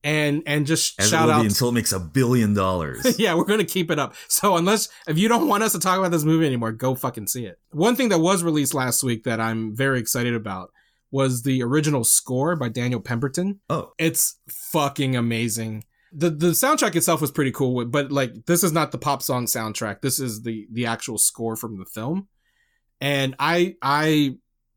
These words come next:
Speaker 1: implore everyone to go out and stream it or download it or buy it in a store if that's a thing you can do. I don't know. <laughs> Can you still buy music in stores? I don't know. <laughs> But,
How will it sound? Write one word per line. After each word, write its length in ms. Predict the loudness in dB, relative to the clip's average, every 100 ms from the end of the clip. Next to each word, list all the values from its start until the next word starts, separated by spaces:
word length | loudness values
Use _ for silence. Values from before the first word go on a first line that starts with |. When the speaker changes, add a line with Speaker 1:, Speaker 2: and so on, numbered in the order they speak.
| _
Speaker 1:
implore 440 | -4 -2 2 2 2
everyone 500 | 2 2 2 2 0
to 200 | 0 -2
go 240 | 0 0
out 160 | 0 0
and 240 | -2 -2
stream 340 | 0 2 2 2
it 100 | 0
or 100 | 0
download 500 | -2 0 0 2 2
it 100 | 0
or 220 | -2 -6 -12 _ _
buy 340 | -8 -2 0 0
it 120 | 0
in 160 | -2
a 100 | -2
store 520 | 2 0 0 0 0 -2
if 160 | -4
that's 180 | -4 -2
a 60 | -2
thing 180 | -2
you 140 | -2 -2
can 160 | -2
do. 280 | 0 0 -2
I 60 | -2
don't 180 | -2 0
know. 140 | -2
<laughs> 80 | -2
Can 80 | -4
you 140 | -4
still 320 | -2 -2 0
buy 180 | -2 -4
music 300 | -4 -6 -8
in 100 | -6
stores? 380 | -6 -8 -12 -16
I 60 |
don't 120 | -18 -20
know. 1500 | _ _ -20 -20 -8 -2 -2 -2 -10 _ -10 -4 -2 -2
<laughs> 120 | -2 0
But, 260 | -2 -2